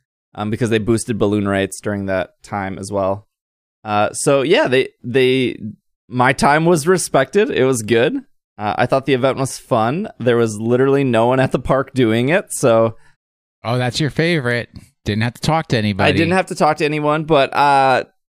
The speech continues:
Speaker 1: I mean, that park is, that park is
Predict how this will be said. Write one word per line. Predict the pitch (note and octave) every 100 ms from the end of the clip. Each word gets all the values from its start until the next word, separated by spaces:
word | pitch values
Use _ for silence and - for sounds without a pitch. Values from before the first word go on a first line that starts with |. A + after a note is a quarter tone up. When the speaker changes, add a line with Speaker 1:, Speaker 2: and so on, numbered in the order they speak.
| _ _ _ C#3
Speaker 1:
I | E3
mean, | E3
that | C3
park | F3 D#3+ D#3
is, | A#2+ A2 - - _ _ _ _
that | C3+ C#3
park | D#3 C#3+
is | B2+ G#2 G2